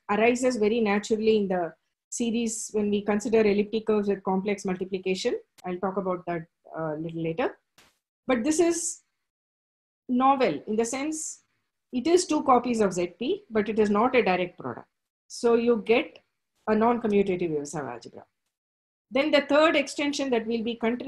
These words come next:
con considering is what I call F infinity. So again, let me assume, to sort of have pro P groups, I'm going to assume that my base field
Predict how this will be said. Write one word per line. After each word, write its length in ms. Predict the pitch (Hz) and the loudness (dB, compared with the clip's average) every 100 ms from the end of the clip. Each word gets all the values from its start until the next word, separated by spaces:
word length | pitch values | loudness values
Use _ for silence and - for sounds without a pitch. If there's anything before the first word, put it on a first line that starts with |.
| - - | -12 -4
con 180 | 220 220 | -2 0
considering 600 | 247 254 277 277 269 - - | -4 -4 -6 -4 -6 -8 -4
is 280 | 233 220 - | -4 -4 -6
what 240 | 208 220 | -4 0
I 80 | 226 | -2
call 280 | 226 220 214 220 | 0 0 0 -2
F 200 | 226 233 | -4 -2
infinity. 720 | 220 226 254 247 196 285 _ _ _ _ _ _ _ | -4 -2 -4 -2 -4 -6 _ _ _ _ _ _ _
So 140 | - 247 | -4 0
again, 320 | 240 262 247 | 2 0 2
let 140 | 233 | 0
me 180 | 269 262 | 2 2
assume, 560 | 220 214 269 247 294 349 _ _ _ | 2 2 0 2 0 -4 _ _ _
to 200 | 226 208 | 4 4
sort 240 | 202 220 220 | 4 2 2
of 120 | 226 | 0
have 380 | 226 220 226 220 - | 0 4 4 0 2
pro 200 | 226 240 | 6 6
P 240 | 240 233 | 4 -4
groups, 640 | 190 233 294 254 - - _ _ _ - | 0 0 0 -2 -6 -14 _ _ _ -2
I'm 100 | 220 | 4
going 220 | 240 254 | 6 6
to 100 | 240 | 4
assume 300 | 214 254 254 | 4 2 4
that 180 | 226 220 | 2 4
my 140 | 214 | 0
base 400 | 190 214 233 - | 6 8 8 4
field 320 | 240 226 220 | -2 0 0